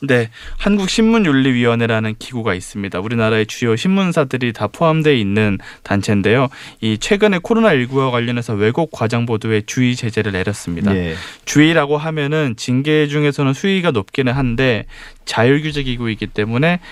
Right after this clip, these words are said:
Speaker 1: 강제성이 있는 징계는 아니고요. 어, 시민 내용 가운데 몇 가지를 보면 매일경제 보도 같은 경우에는 이월 이십일 일에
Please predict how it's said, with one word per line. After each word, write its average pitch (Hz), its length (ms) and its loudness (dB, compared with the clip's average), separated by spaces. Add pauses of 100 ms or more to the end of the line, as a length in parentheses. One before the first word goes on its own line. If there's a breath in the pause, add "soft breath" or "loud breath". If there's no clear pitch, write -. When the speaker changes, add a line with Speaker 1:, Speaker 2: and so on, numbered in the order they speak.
Speaker 1:
강제성이 143 540 2
있는 107 180 2
징계는 113 460 0
아니고요. 92 680 -2 (380 loud breath)
어, 98 120 -2
시민 202 300 2
내용 139 200 6
가운데 127 280 2
몇 104 160 -2
가지를 110 320 -2
보면 120 460 -2
매일경제 160 540 2
보도 135 240 -4
같은 120 300 -4
경우에는 110 420 2
이월 123 340 2
이십일 139 380 -2
일에 143 320 2